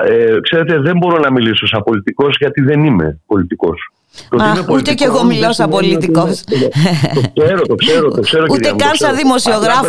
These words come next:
Speaker 1: πρέπει
Speaker 2: δεν μιλάω αυτή τη στιγμή, κύριε
Speaker 1: Κάποτε
Speaker 2: Ζερβουδάκη.
Speaker 1: κάποτε θα πρέπει επιτέλους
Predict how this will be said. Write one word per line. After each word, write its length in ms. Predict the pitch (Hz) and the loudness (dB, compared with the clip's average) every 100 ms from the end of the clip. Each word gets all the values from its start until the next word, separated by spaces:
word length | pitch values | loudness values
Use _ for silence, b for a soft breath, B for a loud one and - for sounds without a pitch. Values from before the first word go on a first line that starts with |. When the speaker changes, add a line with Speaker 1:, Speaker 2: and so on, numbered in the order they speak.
| 190 | 0
Speaker 1:
πρέπει 80 | 180 | 0
Speaker 2:
δεν 100 | 175 | 0
μιλάω 440 | 175 165 156 165 160 B B 220 | -2 0 0 0 0 B B -2
αυτή 300 | 208 - 196 | -2 -2 -4
τη 160 | - 202 | -2 -2
στιγμή, 460 | - 175 180 180 | -2 -2 0 -2
κύριε 180 | 175 170 | 0 0
Speaker 1:
Κάποτε 220 | 165 156 156 | 0 0 0
Speaker 2:
Ζερβουδάκη. 600 | 156 151 151 147 139 139 - B B B B _ _ _ _ _ _ _ _ _ _ _ | 0 0 0 -2 -4 -6 -20 B B B B _ _ _ _ _ _ _ _ _ _ _
Speaker 1:
κάποτε 640 | 139 151 147 - 123 135 - _ _ _ _ | -4 -2 -2 -2 -2 -4 -8 _ _ _ _
θα 180 | 127 120 | -6 -2
πρέπει 320 | 139 - - - | -2 -2 -2 -2
επιτέλους 600 | - 135 135 131 151 - | -2 -2 0 0 -2 -4